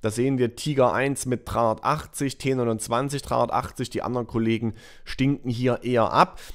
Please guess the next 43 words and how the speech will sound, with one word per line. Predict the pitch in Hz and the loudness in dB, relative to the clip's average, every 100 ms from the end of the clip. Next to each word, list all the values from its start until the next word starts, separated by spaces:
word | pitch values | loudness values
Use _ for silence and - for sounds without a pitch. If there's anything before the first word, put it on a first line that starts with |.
| - - | -8 0
Also | 120 123 131 123 - - _ _ - - | 2 4 4 2 -2 -20 _ _ -20 0
da | 113 120 | 2 4
ist | - 120 | 2 0
er | 117 | 0
auf | 101 | 0
jeden | 117 110 107 | 0 -2 -2
Fall | 104 101 98 | 2 2 2
deutlich | - 101 101 104 95 - - - | 0 0 2 0 -8 -12 -16 0
besser | 127 156 143 80 | 2 4 4 6
als | 90 92 - | 4 2 -2
die | 101 | -4
meisten | 95 92 92 92 - 101 | 0 2 0 -2 -6 -8
Fahrzeuge. | - 90 92 - 113 104 107 143 165 113 | -4 -2 -2 -2 2 2 4 2 0 -2
Insgesamt | 202 247 - 175 180 196 175 - - | -2 -2 0 6 6 6 -2 -10 -12
wirkt | 131 123 156 190 - | -10 0 2 2 2
der | 151 151 | 4 4
hier | 139 147 151 | 4 4 6
erstmal | 143 123 - 143 127 | 6 2 0 0 0
solide, | 127 113 113 151 147 139 131 110 | 2 0 0 0 4 6 6 4
ähm, | 110 104 | 0 -2
gebalanced. | 95 - 113 170 190 196 - - - - - - - - _ - | -6 0 2 4 2 -2 -4 -8 -18 -18 -20 -20 -20 -20 _ -14
Fragezeichen | - 113 175 160 143 143 151 151 127 | 0 4 4 4 6 6 6 0 4
halt | 135 131 | 4 4
so | 131 | 0
ein | |
bisschen | 120 139 - 113 | 0 -2 -2 2
bei | 104 | 2
der | 101 | 2
Panzerung | 123 151 175 170 147 151 | 0 0 0 2 2 2
und | 123 131 120 - | 2 0 0 2
bei | 110 | 2
der | 104 101 | 4 0
D | 110 110 | 0 -2
P | 110 104 | 0 -2
M, | 135 170 | 0 -2
beziehungsweise | 143 139 123 110 | -2 -2 -2 0
der | 101 | -2
Alpha | 87 147 156 135 | 0 -2 2 0
ist | 120 - | 0 0
halt | 135 135 | 0 0
ein | 127 | -4
bisschen | 135 - 135 | -4 -4 -4
niedrig. | 135 - 147 143 | -4 -2 -2 -2